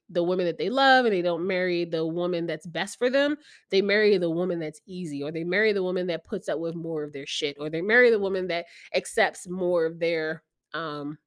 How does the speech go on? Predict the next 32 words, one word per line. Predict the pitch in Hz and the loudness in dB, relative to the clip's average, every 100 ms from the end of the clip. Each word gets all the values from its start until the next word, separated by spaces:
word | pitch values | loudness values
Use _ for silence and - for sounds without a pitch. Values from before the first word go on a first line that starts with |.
| _ | _
shortcomings, | - 277 220 175 - - - - | -4 -4 -2 -8 -8 -18 -20 -14
right? | - 160 202 - - - - _ _ _ - | -2 2 2 -2 -12 -20 -20 _ _ _ -8
And, | 208 190 185 185 | -4 -4 -4 -2
and | 208 | -2
doesn't | 196 196 185 | 0 0 0
try | 180 175 | -2 -2
to | 151 | -4
change | - 269 240 214 156 | -4 -2 0 -2 -4
them. | 147 151 175 | -10 -10 -2
But | 190 190 - _ _ _ | 2 2 -2 _ _ _
in | 262 262 | 2 4
reality, | 214 214 277 262 190 190 214 _ _ _ _ _ _ _ _ _ _ - | 4 6 6 4 2 0 -4 _ _ _ _ _ _ _ _ _ _ -4
you | 240 | 2
know, | 220 196 196 - _ - | 4 4 4 -2 _ 0
in | 220 226 | 4 6
the | |
video | 214 269 262 | 4 6 6
too, | 233 370 294 | 6 4 4
they | 196 | 2
said | 226 208 196 | 2 2 0
comfort | - 269 285 226 220 - - | 2 0 4 4 6 4 0
is | 226 214 | 0 2
the | 190 | 0
greatest | 202 196 190 - | 0 0 0 -2
threat | 202 185 - | 0 0 -2
to | |
your | 180 170 | -4 -4
growth. | 170 170 175 - _ - | -2 -2 -2 -4 _ -8
Like, | 170 160 | -6 -6
people | - 247 233 214 208 - _ - | -4 -4 0 2 2 -2 _ -6
just | 185 202 - | -4 -4 -6
want | 170 180 185 165 | -8 -4 -2 -4